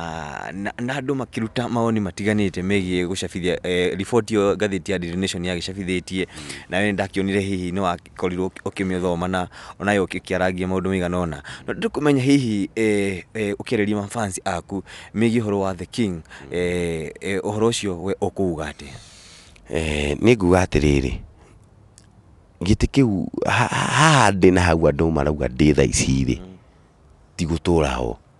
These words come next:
Speaker 2: No wega nĩ atĩrĩrĩ, na ũru nĩ atĩrĩrĩ, hĩndĩ ĩrĩa gwakinya ihinda rĩakwa rĩa kuma handũ hau ndĩ tha ici na mũnjigĩte rĩ,
Speaker 1: Mm.
Speaker 2: ngakorwo ngĩrahĩrwo kĩ kana ngakorwo ngĩkenererwo kĩ, kana nĩ atĩa ngakorwo njĩkĩte.
Speaker 1: Mhm.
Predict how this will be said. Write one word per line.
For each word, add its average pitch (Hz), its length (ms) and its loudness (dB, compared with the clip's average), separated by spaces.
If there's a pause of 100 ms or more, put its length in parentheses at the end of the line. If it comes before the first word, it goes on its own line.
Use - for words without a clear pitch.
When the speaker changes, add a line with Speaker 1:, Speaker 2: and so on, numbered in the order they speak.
(720)
Speaker 2:
No 101 180 8
wega 95 260 8
nĩ 98 140 6
atĩrĩrĩ, 82 480 6
na 80 100 6
ũru 82 240 6
nĩ 78 140 2
atĩrĩrĩ, 69 520 -2 (380)
hĩndĩ 131 180 6
ĩrĩa 143 140 10
gwakinya 151 400 10
ihinda 107 260 8
rĩakwa 87 340 8
rĩa 101 140 8
kuma 82 460 4
handũ 73 460 0
hau 80 380 2
ndĩ 73 200 -2
tha 71 100 0
ici 71 240 -4
na 80 100 0
mũnjigĩte 71 760 -4
rĩ, 64 160 -6
Speaker 1:
Mm. - 60 -20 (680)
Speaker 2:
ngakorwo 90 380 2
ngĩrahĩrwo 76 520 0
kĩ 73 160 -6
kana 71 280 -4
ngakorwo 69 360 -2
ngĩkenererwo 69 800 -2
kĩ, 65 140 -10 (360)
kana 80 200 2
nĩ 90 160 4
atĩa 78 180 2
ngakorwo 65 420 2
njĩkĩte. 67 520 -4 (100)
Speaker 1:
Mhm. 90 240 -18